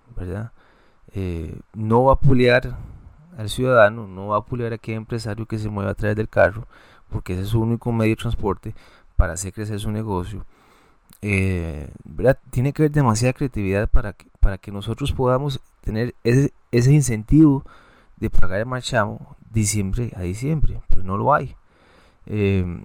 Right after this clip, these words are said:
recientemente hay un estudio de la ocde, que fue una institución a la que nosotros entramos este año, me parece, realizó un estudio con base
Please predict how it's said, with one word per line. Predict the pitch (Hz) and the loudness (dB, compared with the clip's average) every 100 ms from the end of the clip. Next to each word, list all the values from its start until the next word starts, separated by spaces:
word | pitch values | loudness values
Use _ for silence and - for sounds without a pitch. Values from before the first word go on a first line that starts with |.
| - | -10
recientemente | 117 107 113 135 135 131 - | -4 -2 -2 -2 -4 -2 2
hay | 127 | 2
un | 123 135 | 2 0
estudio | 123 - 123 | -4 -2 -2
de | 131 | 2
la | 131 | 4
ocde, | 110 101 110 113 | 4 2 -4 -12
que | - 92 | -14 -18
fue | 101 - | -14 -8
una | 104 110 | -4 -2
institución | 107 - 117 113 | -4 -4 -4 -4
a | 107 | -4
la | 101 | -8
que | 98 | -8
nosotros | 87 - 113 | -10 -10 -10
entramos | 107 107 104 110 | -8 -8 -6 -8
este | 107 120 | -8 -6
año, | 110 101 | -6 -6
me | 95 | 0
parece, | - 95 104 - _ _ _ _ - | 0 0 -14 -20 _ _ _ _ -6
realizó | 104 101 104 | -2 0 0
un | 123 | -2
estudio | 131 139 127 | -4 2 4
con | 127 104 | 4 0
base | 92 98 107 | 0 0 -4